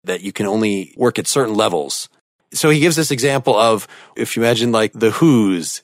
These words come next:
in Doctor Seuss, their whole world lives on a speck of dust.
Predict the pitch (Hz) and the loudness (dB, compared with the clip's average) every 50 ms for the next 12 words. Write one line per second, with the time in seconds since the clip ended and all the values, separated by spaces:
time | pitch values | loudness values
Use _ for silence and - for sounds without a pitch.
0 | _ _ - 113 113 107 120 120 117 - 107 - - - - 82 76 - - - | _ _ -8 -6 0 0 0 0 0 -2 -4 -4 -2 -2 -2 -4 -4 -6 -8 -10
1 | - _ - 104 101 104 139 160 147 120 120 143 143 131 117 107 98 95 107 113 | -12 _ -6 -6 -2 2 2 2 4 4 4 4 4 4 4 2 0 2 2 2
2 | 113 107 95 95 - - _ _ _ - - - 107 117 113 104 - - - - | 2 2 0 -4 -8 -10 _ _ _ -14 -10 -4 -2 0 0 0 -2 -4 -4 -4
3 | 123 - 123 101 87 95 95 82 - - - - - | -2 -2 -2 -4 -2 -2 -2 -2 -2 -6 -10 -10 -12